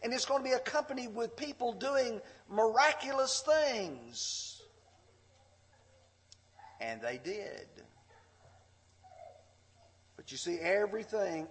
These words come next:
up to this point was looking forward to the coming of the church.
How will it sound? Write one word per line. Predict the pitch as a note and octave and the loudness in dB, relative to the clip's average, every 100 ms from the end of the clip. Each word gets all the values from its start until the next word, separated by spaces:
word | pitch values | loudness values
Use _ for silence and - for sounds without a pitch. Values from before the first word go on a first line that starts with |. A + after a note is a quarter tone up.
| D#3+ | 0
up | F3+ - - - | 0 -2 -14 -6
to | F3+ D#3+ | -4 -4
this | D3+ E3+ - | -4 -6 -8
point | - G3+ F3+ C#3 C3+ - - _ _ _ _ - - - | -10 -4 -2 -2 -6 -14 -20 _ _ _ _ -20 -20 -4
was | F#3 E3+ | -4 0
looking | G#3 A#3 A#3+ A#3 G#3 | 2 2 0 -6 -8
forward | - - A3+ A#3 G3+ D#3+ D3 C#3 B2+ | -8 0 6 8 8 6 2 0 -6
to | C#3+ | -8
the | C3+ | -8
coming | - D3+ C#3 C3 | -4 -4 -4 -8
of | B2 | -8
the | A#2 | -10
church. | - B2+ A#2+ - | -8 -6 -8 -12